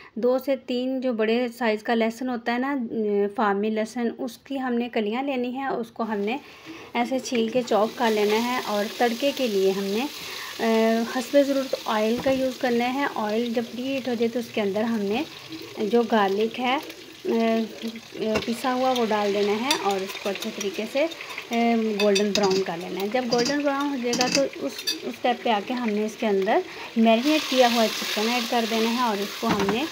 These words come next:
डीपली कुक करना है और डीपली रोस्ट करते जाना है। ये ईजीली गल जाएगा क्योंकि ये विनेगर में डिप किया हुआ चिकन है, तो ईजीली आपका स्मूथ हो जाएगा और टेंडर हो जाएगा। तो यहाँ पे ये देखें,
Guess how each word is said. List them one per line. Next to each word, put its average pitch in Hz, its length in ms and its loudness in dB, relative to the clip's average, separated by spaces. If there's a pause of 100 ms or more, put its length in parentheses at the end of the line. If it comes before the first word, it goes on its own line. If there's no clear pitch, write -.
(540)
डीपली 247 400 -2
कुक 196 180 -2 (100)
करना 170 260 -2
है 180 200 -6
और 208 160 -6
डीपली 214 500 0
रोस्ट 220 560 -2
करते 185 260 -2
जाना 175 260 -8
है। 175 300 -10 (440)
ये 247 180 0
ईजीली 269 420 -2
गल 285 240 4
जाएगा 285 260 4
क्योंकि 247 280 -2
ये 240 220 2
विनेगर 240 380 0
में 262 200 -4
डिप 240 200 -4
किया 240 180 2
हुआ 240 200 0
चिकन 233 280 -4
है, 247 240 -2
तो - 160 -6
ईजीली 240 480 0
आपका 196 340 -2
स्मूथ 254 460 -4
हो 277 80 2
जाएगा 247 380 0
और 202 180 0
टेंडर 175 420 -6
हो 175 80 -8
जाएगा। 180 260 -10
तो 220 120 -6
यहाँ 240 280 -2
पे 254 120 -8
ये 247 140 -2
देखें, 214 320 -4